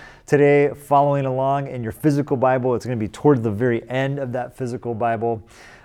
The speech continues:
Uh, First Corinthians chapter six. As you're looking that up, just wanna say a couple of things. A reminder that we're in, uh, a season or a time, uh, one, the practice that we're currently in right now is the practice of confession. We wanna be a church that doesn't just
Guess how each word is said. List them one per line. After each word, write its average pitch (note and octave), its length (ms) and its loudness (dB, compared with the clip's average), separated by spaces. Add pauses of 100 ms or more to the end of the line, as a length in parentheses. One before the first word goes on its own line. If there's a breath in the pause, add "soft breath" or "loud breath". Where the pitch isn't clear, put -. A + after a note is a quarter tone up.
Uh, A2 180 -2
First F3 320 4
Corinthians E3+ 360 2
chapter E3 320 2
six. - 300 2
As E3 240 4
you're G3+ 140 8
looking G3 340 4
that F#3+ 180 2
up, D3+ 200 4
just C#3+ 160 -8
wanna D#3 180 -2
say D#3 180 -2
a C#3+ 80 0
couple D3+ 300 0
of C3+ 100 -2
things. A#2+ 280 -2
A A#2+ 60 2
reminder C#3 640 4
that C#3+ 160 4
we're C3 180 -4
in, D#3 360 -4 (440 loud breath)
uh, B2+ 320 2
a A#2+ 100 -2
season E3+ 540 2
or B2 100 6
a A2+ 80 6
time, E3 560 -2
uh, C3 240 0
one, C#3 260 -2
the A#2+ 80 -2
practice D3+ 520 -2
that C#3 120 -2
we're C3+ 120 -4
currently C#3 440 -4
in C3+ 140 -4
right C3+ 200 -4
now C3+ 200 -4
is B2 140 -8
the A#2+ 80 -8
practice B2+ 560 -6
of A#2+ 360 -10 (540 soft breath)
confession. G#2 680 -4 (520 loud breath)
We C#3 100 4
wanna F3+ 220 8
be E3+ 180 8
a D3+ 60 8
church D#3+ 360 4
that C3+ 100 0
doesn't C#3+ 280 2
just B2+ 320 0